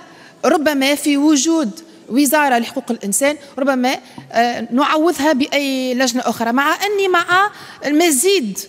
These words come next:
إيجاد هيئات دستورية. ربما ال-، ال-، الجانب المكلف اللي، آه،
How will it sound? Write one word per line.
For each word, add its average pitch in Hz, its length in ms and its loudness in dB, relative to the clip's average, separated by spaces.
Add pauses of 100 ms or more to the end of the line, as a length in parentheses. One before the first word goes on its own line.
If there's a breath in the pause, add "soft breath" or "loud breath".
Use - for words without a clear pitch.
(280 loud breath)
إيجاد 262 380 2
هيئات 254 260 0
دستورية. 233 640 0 (400 loud breath)
ربما 330 460 0
ال-، 294 180 -2
ال-، 285 220 -2
الجانب 311 500 0
المكلف 294 640 -2
اللي، 226 400 -4
آه، 220 360 -8